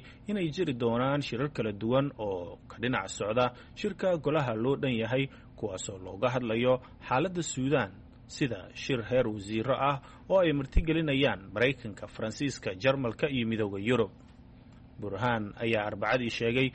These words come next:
in dowladda ay si buuxda uga go'an tahay soo afjaridda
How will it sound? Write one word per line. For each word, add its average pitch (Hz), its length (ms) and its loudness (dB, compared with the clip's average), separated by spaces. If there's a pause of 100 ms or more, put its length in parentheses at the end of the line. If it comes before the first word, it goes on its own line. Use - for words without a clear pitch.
(280)
in 208 120 -4
dowladda 180 600 2
ay 117 120 2
si - 180 -4
buuxda 113 420 -2
uga 110 160 0
go'an 127 320 0
tahay 139 300 0 (320)
soo 143 180 0
afjaridda 143 540 0